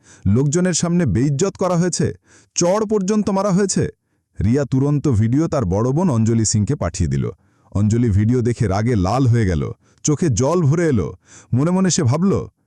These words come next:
"কাশ বাবা থাকতেন, তাহলে আমাদের এ দিন দেখতে হতো না। আমরা এত পরিশ্রম করেই মুকাম পেয়েছি, তবুও মাকে সুখ দিতে পারিনি। কিন্তু আমি সেই ইন্সপেক্টরকে ছাড়ব না,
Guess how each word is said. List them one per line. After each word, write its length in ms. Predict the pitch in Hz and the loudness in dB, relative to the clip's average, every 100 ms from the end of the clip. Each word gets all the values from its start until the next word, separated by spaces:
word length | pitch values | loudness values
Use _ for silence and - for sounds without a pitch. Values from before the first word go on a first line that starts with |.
| _ _ | _ _
"কাশ 420 | - 151 160 156 113 | -4 -2 -2 -2 -2
বাবা 280 | 113 147 | 0 -2
থাকতেন, 540 | 175 160 - - 160 143 - - | -4 -6 -6 -2 0 0 -4 -10
তাহলে 280 | - 139 156 | -2 0 2
আমাদের 320 | 147 143 160 | 0 0 0
এ 60 | 170 | 0
দিন 200 | 139 156 143 | 0 2 2
দেখতে 320 | 151 - 180 | 0 -2 0
হতো 260 | 135 - | 0 0
না। 220 | 92 71 - _ _ _ - | -2 -2 -8 _ _ _ -4
আমরা 300 | 120 147 139 | -2 0 0
এত 140 | 143 | -2
পরিশ্রম 560 | 131 135 143 - 156 147 | -2 -2 -2 -2 -2 0
করেই 280 | 151 156 | 0 2
মুকাম 420 | 147 139 127 151 139 | 2 0 0 -2 0
পেয়েছি, 480 | 143 143 - 135 131 - - _ | -2 0 0 0 -2 -12 -20 _
তবুও 320 | 156 156 185 | -4 0 0
মাকে 280 | 185 165 185 | 0 -2 -2
সুখ 280 | 151 - 175 | -2 0 0
দিতে 240 | 160 165 180 | 0 0 -2
পারিনি। 460 | 151 135 101 71 - _ - _ | -2 0 0 -2 -6 _ -20 _
কিন্তু 220 | 147 147 165 | -2 0 2
আমি 200 | 147 151 | 2 0
সেই 260 | - 156 | 0 0
ইন্সপেক্টরকে 680 | 165 160 - 165 - 156 135 | 2 0 0 -4 -2 -2 -2
ছাড়ব 440 | 139 - 139 139 110 | -4 -4 -2 0 2
না, 280 | 82 57 | 0 -4